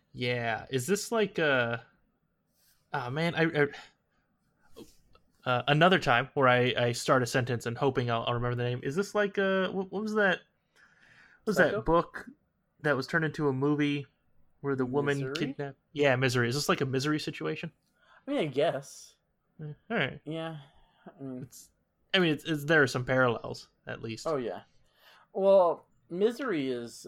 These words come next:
Speaker 2: more, she's an obsessed fan. Who,
Speaker 1: Mm-hmm.
Speaker 2: yeah. But yeah, I guess. She
Speaker 1: Hmm.
Speaker 2: also, the mother didn't cripple her son. <laughs>
Speaker 1: That's true.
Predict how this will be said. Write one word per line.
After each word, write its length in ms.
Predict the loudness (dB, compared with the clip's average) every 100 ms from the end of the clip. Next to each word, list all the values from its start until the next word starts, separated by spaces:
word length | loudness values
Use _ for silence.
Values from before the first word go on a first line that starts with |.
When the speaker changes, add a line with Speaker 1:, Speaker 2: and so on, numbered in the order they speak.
| -12
Speaker 2:
more, 640 | -8 -4 -2 -2 -2 -4 -8
she's 220 | -8 -8
an 140 | -8
obsessed 440 | -8 -6 -8 -8 -12
fan. 340 | -8 -8 -10 -16 _ _ _ _ _ _ _ _
Who, 80 | -4
Speaker 1:
Mm-hmm. 260 | -2 -2 -6 -12 _ _ _
Speaker 2:
yeah. 160 | -18 -18 _ _ _ _ _ _ _ _ _
But 80 | -2
yeah, 140 | 2 2
I 60 |
guess. 180 | 0 -6 _ _ -14 -14 -14 _ _
She 180 | -16 -8
Speaker 1:
Hmm. 220 | -8 -6 -10 -12 _ _ _ _ _ -20 -20 -20 -20 _ 6
Speaker 2:
also, 680 | 6 6 0 -2 -2 -6 -10 -8
the 80 | -2
mother 760 | 4 4 4 0 0 -2 -8 -16 -6
didn't 540 | 0 0 0 -6 -8 -6
cripple 380 | -4 -4 -4
her 100 | -6
son. 280 | -6 -8 -8 _ -20
<laughs> 1160 | -18 -20 _ _ _ _ _ _ _ -20 -20 -2
Speaker 1:
That's 280 | 0 0 -2
true. 380 | -6 -4 -4